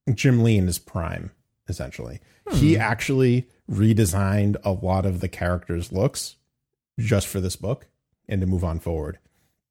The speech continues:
Speaker 1: So, like, um, Huntress was in the first issue.
Speaker 2: Yeah.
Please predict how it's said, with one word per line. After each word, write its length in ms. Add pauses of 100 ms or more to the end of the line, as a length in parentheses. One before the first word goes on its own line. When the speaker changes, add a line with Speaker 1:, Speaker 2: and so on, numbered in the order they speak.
(720)
Speaker 1:
So, 160
like, 200 (280)
um, 380
Huntress 380
was 100
in 100
the 60
first 340 (200)
issue. 400 (760)
Speaker 2:
Yeah. 180